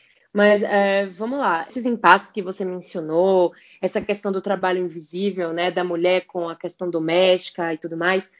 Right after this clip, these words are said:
eles são frutos de uma sociedade, né, em sua maioria patriarcal, que também pode justificar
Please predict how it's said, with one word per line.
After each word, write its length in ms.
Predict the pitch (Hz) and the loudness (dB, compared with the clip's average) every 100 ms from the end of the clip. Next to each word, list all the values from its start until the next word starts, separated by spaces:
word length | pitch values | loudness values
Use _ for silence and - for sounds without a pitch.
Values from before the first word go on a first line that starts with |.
| _ _ - | _ _ -2
eles 220 | 220 233 | 0 0
são 220 | 269 269 | 0 -2
frutos 560 | 254 - 247 240 262 214 - | -2 -6 -6 -4 -6 -6 -2
de 140 | 196 | 2
uma 120 | 226 | 4
sociedade, 800 | 226 226 240 202 185 190 202 233 226 | 4 2 2 4 6 6 4 0 0
né, 200 | 196 208 | -2 -2
em 100 | 214 | -4
sua 200 | - 220 | -6 -4
maioria 260 | 208 208 | 0 -2
patriarcal, 840 | 214 214 233 269 - 202 180 190 - _ _ _ | -2 -6 -6 -8 -4 0 0 0 -6 _ _ _
que 120 | - 220 | -10 -2
também 340 | 247 233 254 | 0 2 0
pode 240 | 262 220 | -2 -6
justificar 840 | 220 202 - - 202 196 185 214 | -8 -12 -16 -14 -8 -2 -2 -2